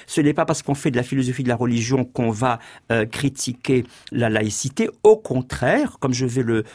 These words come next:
montrer dans ce Kitab el-Millah. Et donc, il fait un, une réflexion Al-Farabi sur la religion dans ce cadre-là, dans le cadre, donc, de, d'une cité.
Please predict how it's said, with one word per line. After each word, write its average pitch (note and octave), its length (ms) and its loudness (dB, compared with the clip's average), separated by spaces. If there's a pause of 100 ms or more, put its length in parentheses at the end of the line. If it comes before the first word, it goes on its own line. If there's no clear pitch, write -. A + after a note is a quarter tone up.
montrer C3 400 0
dans G3 160 2
ce D3+ 160 -2
Kitab D3 420 -2
el-Millah. G#2 440 -2 (340)
Et C3 100 0
donc, C#3+ 340 2
il D#3+ 100 0
fait B3 280 2
un, F#3 140 2
une D#3 140 4
réflexion D#3 500 0
Al-Farabi C3+ 560 0
sur B2 220 0
la A2+ 100 0
religion A#2 500 0
dans G#2+ 200 0
ce - 160 -2
cadre-là, B2 640 0
dans B2+ 160 -2
le G#2 100 2
cadre, A2 540 -2 (280)
donc, A#2+ 400 0
de, G#2+ 280 2
d'une G#2+ 180 0
cité. A3 560 0